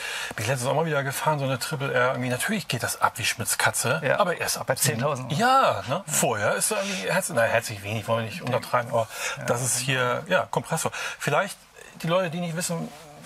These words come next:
Speaker 1: wo der Unterschied ist zwischen Turbo und Kompressor. Vielleicht
Speaker 2: Also Kompressorantrieb, das sieht man hier. Das ist hier am Motor oben drauf, eine Turbine,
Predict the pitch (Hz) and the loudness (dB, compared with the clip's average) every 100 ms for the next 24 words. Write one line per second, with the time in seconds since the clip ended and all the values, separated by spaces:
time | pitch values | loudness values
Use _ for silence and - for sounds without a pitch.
0 | - 156 165 165 - 160 160 - - 147 | -4 0 0 2 0 0 -2 -2 -2 -4
1 | 147 165 160 147 147 - 170 175 165 180 | -2 0 0 0 -4 0 0 2 0 -2
2 | - 143 160 175 190 - 170 196 196 180 | -2 0 0 -2 0 2 2 4 2 2
3 | 202 208 190 - 160 170 165 147 196 247 | 0 -2 -2 0 2 2 0 0 0 -2
4 | - - - - 160 - - 151 160 170 | -6 -8 -2 0 2 2 2 2 0 0
5 | 165 147 151 151 165 160 156 147 143 165 | 0 -2 0 4 4 4 -2 -2 0 2
6 | 196 254 | 2 0